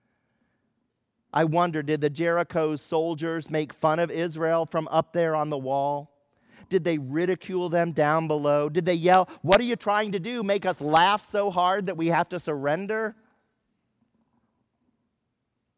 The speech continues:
But Joshua and Israel were faithful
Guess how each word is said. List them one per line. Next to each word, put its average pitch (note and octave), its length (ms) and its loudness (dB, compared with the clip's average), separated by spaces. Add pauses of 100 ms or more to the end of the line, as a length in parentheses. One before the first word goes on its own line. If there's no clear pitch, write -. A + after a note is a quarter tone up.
(140)
But C3+ 160 -12
Joshua C#3 580 -4
and B2 200 -6
Israel A#2+ 600 -2 (300)
were A2+ 160 -8 (180)
faithful B2+ 720 -6